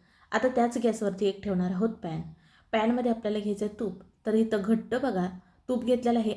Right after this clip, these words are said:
अर्धा कप इतकं. तूप ना इथं घट्ट असल्यामुळे अर्धा कप इतकंच घेतलं. तुमच्याकडे जर तूप हे पातळ असेल ना तर पाऊण कप इतकं दू-, अ, तूप हे घ्यावं लागेल, तेव्हा हे प्रमाण अगदी बरोबर होईल, म्हणजे ना अगदी ही मिठाई तोंडात टाकता विरघळणारी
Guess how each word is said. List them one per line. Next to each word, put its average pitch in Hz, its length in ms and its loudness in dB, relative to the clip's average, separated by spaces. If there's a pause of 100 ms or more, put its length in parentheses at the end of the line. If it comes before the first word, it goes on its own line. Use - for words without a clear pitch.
अर्धा 208 240 2
कप 226 240 -2
इतकं. 226 380 -2
तूप 254 200 -4
ना 320 120 2
इथं 269 220 4
घट्ट 208 240 2
असल्यामुळे 220 480 0
अर्धा 202 300 2
कप 202 220 0
इतकंच 190 300 -2
घेतलं. 185 300 -2 (160)
तुमच्याकडे 196 400 0
जर 196 140 2 (100)
तूप 208 160 0
हे 202 80 4
पातळ 196 460 -2
असेल 277 260 2
ना 269 120 0 (340)
तर 240 80 2
पाऊण 208 340 2
कप 233 320 0
इतकं 208 340 -4
दू-, 196 120 2 (100)
अ, 208 80 4 (140)
तूप 226 160 0
हे 233 120 2
घ्यावं 208 300 0
लागेल, 180 360 -2
तेव्हा 202 220 2
हे 214 100 0
प्रमाण 196 340 -2
अगदी 190 240 0
बरोबर 190 380 2
होईल, 240 240 2 (420)
म्हणजे 220 280 4
ना 226 120 2
अगदी 202 240 -2
ही 208 120 2
मिठाई 196 320 0 (100)
तोंडात 185 320 -2
टाकता 196 240 -2
विरघळणारी 208 600 0